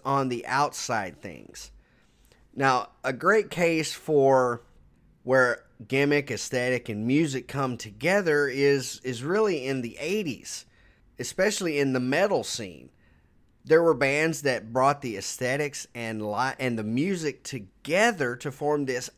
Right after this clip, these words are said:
outstanding combination. I mean, Metallica, Slayer, Iron Maiden, Judas Priest. E-, even, even the glam scene had their share of great acts, both musically and,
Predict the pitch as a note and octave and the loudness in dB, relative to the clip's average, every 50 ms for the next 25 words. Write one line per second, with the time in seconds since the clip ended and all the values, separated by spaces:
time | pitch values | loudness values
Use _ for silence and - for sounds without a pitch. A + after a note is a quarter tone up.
0 | _ - - D3+ F3 F3 E3+ - - - - - - D#3 D#3 E3 E3 D#3+ C#3 C3 | _ -12 -8 -6 -6 -6 -6 -6 -8 -8 -8 -6 -6 -4 -4 -4 -4 -4 -4 -6
1 | A#2+ A#2 - B2 B2+ C3+ C3 C3 C3 C#3 C#3 C#3+ C#3 - - F#2+ E2+ - _ _ | -6 -6 -6 -6 -6 -4 -4 -4 -4 -4 -6 -6 -6 -8 -12 -14 -16 -18 _ _
2 | _ _ _ - - C3 C3 A#2+ A2 G#2+ G#2+ - - D3 D3+ E3+ D#3+ D3 B2+ - | _ _ _ -10 -6 -4 -4 -4 -4 -6 -8 -8 -6 -4 -2 0 0 0 -2 -4
3 | - - - - - - D3 D#3 E3+ E3+ E3 D3 B2+ G2+ - - - - _ _ | -6 -10 -8 -6 -4 -4 0 2 2 2 2 0 -2 -4 -6 -10 -16 -20 _ _
4 | _ _ _ _ - - C3+ D#3+ E3+ E3+ E3 D3+ C#3+ C#3+ D#3 D#3+ D3 B2 A#2 G2+ | _ _ _ _ -6 -2 0 2 2 2 2 2 0 0 0 -2 -2 -4 -6 -8
5 | - B2+ C#3+ E3+ F3+ D#3+ C#3 - - - - D3 D#3 D3 A2+ F2 - - - - | -6 -4 -2 -2 -2 -2 -4 -8 -10 -4 -4 -2 -2 -2 -6 -8 -10 -14 -16 -18
6 | _ _ _ _ _ _ _ _ - A#2+ - - G#3 A3+ A#3 B3 A3+ G#3 F#3 - | _ _ _ _ _ _ _ _ -20 -18 -10 -4 -2 0 4 4 4 2 2 -6
7 | - A#3 B3 B3 G#3+ F#3+ D#3+ D#3 C#3 C#3 C3+ C3 C#3 E3 F#3+ G3+ G#3+ G#3+ G#3+ G3+ | -6 -4 -2 -2 -2 -2 -2 -4 -4 -4 -4 -2 -2 -2 -2 0 0 0 0 0
8 | - - - C3+ A2 F#2+ F2 D2+ A#1+ - - - D#3 E3 E3 E3 D3+ C#3+ D3 D3 | -2 -4 -4 -4 -4 -6 -8 -14 -16 -18 -12 -6 -4 -4 -4 -4 -4 -2 -2 0
9 | D#3 D3 - - - B2+ A#2+ A#2+ A#2+ - G#2+ A2 G#2 G#2 - C3 D3+ D#3 D#3+ C#3+ | 0 -2 -4 -4 -4 -2 -2 -2 -2 -2 -4 -6 -6 -4 -2 0 0 0 0 -2
10 | - - B2 A#2+ A#2+ - - - B2+ A2+ C3 C3 C3+ C3 C3+ G#2+ G#2 A#2 B2 B2+ | -2 -2 -2 -2 -2 -4 -8 -10 -4 0 2 4 4 2 0 -4 -4 -2 0 2
11 | C3+ D3 D3+ D3 D3 D3+ C#3 - C#3 C3 C3+ C3 C3+ C#3+ D3+ C#3+ - - - - | 4 2 2 2 -2 -6 -8 -6 -4 -2 0 0 0 -2 -4 -8 -12 -20 -20 -20
12 | - - _ _ _ - C3 C#3+ D3 D3+ D3+ C#3 A#2 G2+ | -20 -20 _ _ _ -6 -2 0 0 0 0 -2 -6 -10